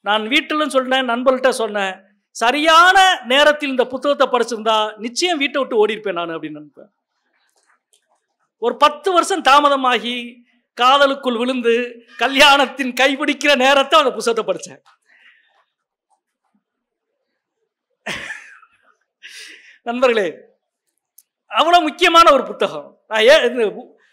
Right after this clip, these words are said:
அஹ், ஊர் சுற்றி புராணத்தை ஏன் இங்கே சொல்கிறேன் என்றால்,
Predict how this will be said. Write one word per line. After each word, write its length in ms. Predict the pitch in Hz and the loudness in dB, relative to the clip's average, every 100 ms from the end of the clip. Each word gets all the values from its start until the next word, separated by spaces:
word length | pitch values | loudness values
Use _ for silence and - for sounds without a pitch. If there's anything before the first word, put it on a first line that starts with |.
| _ _ | _ _
அஹ், 340 | - 175 180 190 | -6 -6 -6 -6
ஊர் 140 | 247 | -6
சுற்றி 260 | 311 277 285 | -6 -6 -4
புராணத்தை 540 | 254 254 254 247 233 | 0 2 0 -2 0
ஏன் 180 | 233 302 | 4 4
இங்கே 240 | 269 247 240 | 2 -2 0
சொல்கிறேன் 380 | 226 240 233 | 0 0 0
என்றால், 440 | 208 190 180 175 | -2 -4 -4 -4